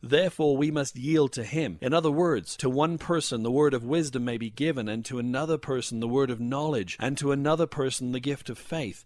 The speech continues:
and so on. But we don't want to personally choose which gifts we're gonna manifest. The Holy Spirit divides these gifts between us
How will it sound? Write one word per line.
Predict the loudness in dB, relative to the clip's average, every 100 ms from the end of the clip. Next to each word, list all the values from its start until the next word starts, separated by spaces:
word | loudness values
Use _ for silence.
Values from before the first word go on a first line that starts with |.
| -8 -2
and | 0 2
so | 2 4 4
on. | -2 0
But | 0
we | 0 -2
don't | 0 0 -2
want | -4 -6 -6
to | -10
personally | -8 -4 -2 -2 -4 -6
choose | -6 -4 -2 0 0 -2 -4
which | -4 -4 -8
gifts | -4 -2 -2 -6
we're | -6
gonna | -6 -6 -4
manifest. | -4 -4 -6 -8 -10 -12 -16 -20 _ _ _ _ _ _ _ _ -20 -4
The | -2
Holy | 0 2 2 0 -4
Spirit | -2 -2 -2 -4
divides | -6 -2 0 0 -4
these | -4 -4 -6 -6
gifts | -4 -4 -6 -12
between | -10 -12 -10 -6 -4 -4
us | -4 -6